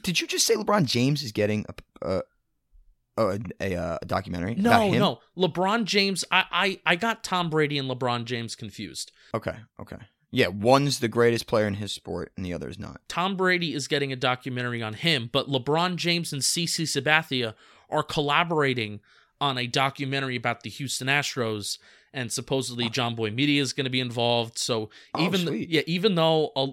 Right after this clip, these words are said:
Speaker 2: even though some, some people in John Boy Media may also agree with us with,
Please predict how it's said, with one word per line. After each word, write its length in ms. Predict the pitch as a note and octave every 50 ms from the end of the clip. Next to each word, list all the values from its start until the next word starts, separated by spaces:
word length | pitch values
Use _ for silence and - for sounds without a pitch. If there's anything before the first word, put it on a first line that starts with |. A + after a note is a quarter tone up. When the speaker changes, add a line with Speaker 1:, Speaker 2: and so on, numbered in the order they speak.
| - -
Speaker 2:
even 240 | D#3 F3 F#3 G3
though 260 | F3+ D#3+ D3+ C#3+ C#3+ D3+
some, 340 | D#3+ - - F#3+ G3 A3 G3+ - - - - - - _
some 260 | - - B3+ C4+ D4+
people 320 | - - E4+ E4 E4+ D#4 D4
in 100 | D4 B3
John 240 | A3 A#3+ A3+ A3
Boy 180 | F#3+ G#3+ G#3 F#3+
Media 300 | F3+ F#3 F3+ F#3 F3 E3
may 160 | D#3 D#3 D3
also 420 | D3+ - D#3 D#3+ D3 - - D#3+ D3
agree 320 | C#3 C3 D3+ D3+ E3+ F#3
with 240 | D#3 B2+ A#2 - -
us 320 | G#2 F#2+ F#2+ - - - -
with, 300 | B2+ A#2+ A2+ G#2+ - -